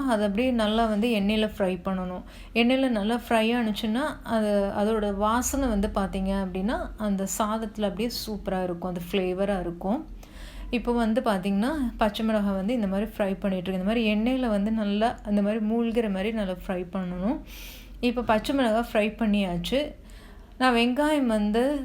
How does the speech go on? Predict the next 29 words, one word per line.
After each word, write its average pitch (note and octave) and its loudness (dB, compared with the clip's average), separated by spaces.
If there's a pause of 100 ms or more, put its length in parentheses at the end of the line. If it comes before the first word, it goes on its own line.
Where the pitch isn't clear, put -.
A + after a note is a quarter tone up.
(120)
ஒரு A3 2
ரெண்டு G#3+ 2
கப் A3+ 0
அளவுக்கு G#3 0
நான் A#3+ 2
வெங்காயம் G3 0
நான் G#3 0
இதுல F#3+ -2
நான் F3+ -6 (100)
சேர்த்துக்கிறேன். F#3 -2 (1900)
வெங்காயம் A#3+ 4 (100)
சேர்த்துட்டு G#3+ 2 (100)
அதை A3 2
வதக்கி F#3 -2
விடலாம். G#3 -2
just A#3 -2
ஒரு A3 0
நிமிஷம், G3+ -2 (440)
ஒரு A3+ 2
ரெண்டு G#3 2
நிமிஷம் G#3+ 0
இதை A3 2
வந்து G3 0
வதக்கி F#3 0
விடுங்க. F#3 0
அது F3+ -2
கொஞ்சம் B3 0
நிறம் A#3+ 2
மாறணும், G3 0